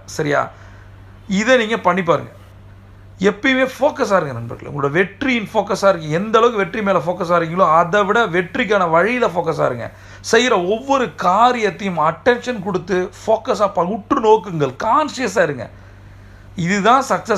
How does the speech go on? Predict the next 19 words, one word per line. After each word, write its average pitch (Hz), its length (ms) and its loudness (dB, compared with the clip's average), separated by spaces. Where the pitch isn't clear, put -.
ஸ்ட்ராட்டஜி. 165 280 0
இந்த 147 220 -2
மூன்று 226 480 -2
விஷயத்தையும் 196 480 -4
நான் 202 100 0
அவருக்கு 151 280 0
நான் 151 120 0
சொல்லிக் 175 340 -2
கொடுத்தேன். 175 300 -4
Almost 220 380 0
ஒரு 208 80 -6
one 175 140 0
and 208 100 2
a 214 100 2
half 180 60 -8
hours 202 220 0
அந்த 160 160 -2
டிஸ்கஷன் 160 460 -4
இருந்தது. 135 480 -8